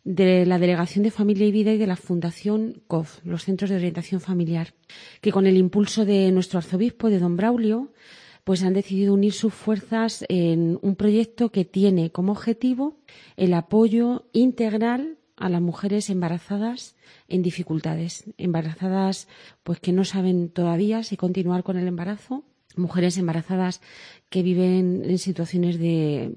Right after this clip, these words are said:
pues, de riesgo de exclusión o con problemas en el área afectiva, psicológica. Y también atendemos a, la, la atención está pensada para mujeres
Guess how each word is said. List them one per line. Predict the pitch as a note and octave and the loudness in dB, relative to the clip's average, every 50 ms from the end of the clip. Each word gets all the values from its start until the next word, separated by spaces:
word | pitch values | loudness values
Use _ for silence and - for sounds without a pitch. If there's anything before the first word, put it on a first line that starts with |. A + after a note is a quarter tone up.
| - | -8
pues, | - F3+ D#3 | -4 -4 -2
de | D#3 E3 - | 0 0 0
riesgo | F3 F#3 F#3 E3 F#3+ E3 | 0 0 0 2 0 0
de | F3 | 0
exclusión | - - - E3 E3 - - A#3 B3+ C4 C4+ - _ _ _ _ - - - - - - _ _ - | -2 -2 -2 -4 -2 -2 -2 -2 -2 -2 -4 -6 _ _ _ _ -20 -20 -20 -20 -20 -20 _ _ 2
o | F3+ F3 E3+ E3 D3+ - | 2 4 4 2 0 0
con | - E3 E3 E3+ D#3 | -2 -2 0 0 0
problemas | - E3 E3 D#3 E3+ F3+ F3+ F3 F3 F3 E3+ E3 D#3+ D#3+ D#3+ - - - - E3 | 0 0 0 2 2 2 2 2 2 0 0 0 0 -2 -4 -6 -8 -10 -10 -8
en | C#3 D#3 E3+ | -4 -4 -2
el | E3 E3 | -2 -2
área | E3 E3+ E3+ | -2 -2 -4
afectiva, | - - E3 - _ - G3 G3 G3+ F#3 F#3 F#3 | -4 -6 -8 -10 _ -4 -2 0 0 2 0 0
psicológica. | - - F3 - - E3 F#3 G#3 G3+ - - G3 F#3 - F#3+ G3 G3 G3+ A3+ - _ _ - - - - _ _ _ | -2 -6 -6 -4 -2 0 0 0 -2 -4 -6 -8 -8 -6 -4 -4 -4 -6 -8 -10 _ _ -20 -20 -20 -20 _ _ _
Y | - G#3+ A3+ | 0 0 0
también | - G3 F#3+ F#3+ F#3 E3+ G3+ G#3+ A3 A3+ A#3 A#3 - - | 2 2 2 4 4 4 6 6 6 6 4 2 0 0
atendemos | - G3 - F#3+ F#3 F3+ G3 F#3+ G#3 G#3+ - - | -2 0 2 2 2 4 4 2 2 0 0 -2
a, | G#3+ G#3 G3 F#3+ F#3 F3 E3+ E3 E3 E3+ - - - - _ _ - | -2 -2 0 0 0 0 0 -2 -4 -6 -8 -10 -14 -18 _ _ -6
la, | - D#3+ E3 E3 | -4 -2 -2 -2
la | D#3 - D3+ F3 | -2 -2 -2 -2
atención | E3+ - E3 E3 F#3+ G3 G3 | -2 0 -2 0 0 0 0
está | G3 - G3 | 0 -2 -2
pensada | - G3 F#3+ F#3+ G3+ G3 G#3 G3+ | 0 -2 -2 -2 -2 -2 -2 -2
para | G#3 F#3+ F#3+ | 0 0 0
mujeres | F3+ F3 E3+ - - G3 F#3+ G3+ G#3 G#3+ - - | 0 -2 -2 -2 -2 0 2 2 2 0 -2 -6